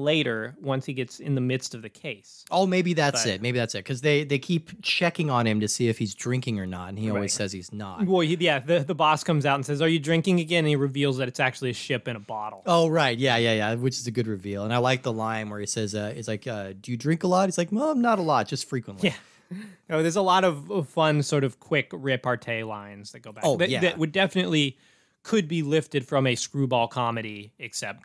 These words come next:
Speaker 1: they're, they're a lot darker here.
Speaker 2: Oh, yeah, it's got, it's got a poisonous edge to it, but it's still really good, like, fast banter.
Speaker 1: So he and, he and this, uh, younger fellow working at the newspaper named, I th-,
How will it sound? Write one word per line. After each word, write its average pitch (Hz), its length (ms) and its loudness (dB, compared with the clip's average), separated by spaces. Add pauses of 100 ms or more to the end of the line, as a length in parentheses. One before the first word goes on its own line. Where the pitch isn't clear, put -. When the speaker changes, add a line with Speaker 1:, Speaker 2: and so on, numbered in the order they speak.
Speaker 1:
they're, 113 300 -10
they're 110 200 -10
a 107 80 -10
lot 104 240 -10
darker 92 340 -20
here. - 140 -20
Speaker 2:
Oh, 156 160 2
yeah, 123 220 2
it's 110 180 -2
got, 123 260 0
it's 139 180 -6
got 139 140 2
a 113 60 2
poisonous 127 640 0
edge 117 300 -2
to 98 180 -2
it, 95 100 -4
but 107 100 0
it's 101 140 -2
still 139 320 0 (120)
really 120 380 2
good, 113 320 0
like, 95 220 -8 (140)
fast 110 420 0
banter. 101 480 -4 (220)
Speaker 1:
So 165 200 0
he 247 240 2
and, 196 160 4
he 214 260 0
and 202 120 6
this, 175 220 2
uh, 151 200 2
younger 156 440 4
fellow 131 340 2
working 127 460 -2
at 127 80 -6
the 127 80 -4
newspaper 123 560 -4
named, 117 240 -6
I 131 60 -6
th-, 135 140 -16